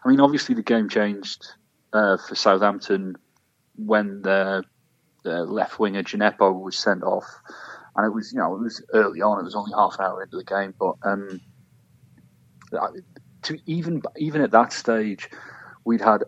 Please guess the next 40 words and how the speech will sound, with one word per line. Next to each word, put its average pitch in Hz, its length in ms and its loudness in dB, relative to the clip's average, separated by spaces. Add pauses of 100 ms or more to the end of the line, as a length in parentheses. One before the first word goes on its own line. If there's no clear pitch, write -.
several 123 540 2
good 113 200 -2
chances 107 600 -2
that, 104 200 -2
uh, 98 400 0 (340)
that 78 180 -4 (100)
Dwight 107 280 2
Gale, 104 340 0 (1000)
I 113 120 -2
don't 92 120 -4
know, 95 80 -12
he 120 140 -10
got 156 200 6
on 135 140 6
the 120 100 6
end 110 160 4
of, 98 120 2
but 113 100 -12
he 101 80 -12
didn't, 107 280 -8
he 113 160 -12
didn't 113 280 -4 (280)
finish 104 340 -2
well 98 280 2
at - 160 -6
all. 98 320 2 (440)
And 104 280 0
there 110 120 4
was 104 160 -4
that 98 480 -4 (480)
memorable, 110 680 2 (160)
uh, 101 200 -2 (180)
triple 107 300 -6
save 101 360 2
from 98 200 -14
McCarthy, 98 720 -2 (280)
from 98 380 -4
Gale, 98 400 4
and 101 100 -4
then 95 260 -6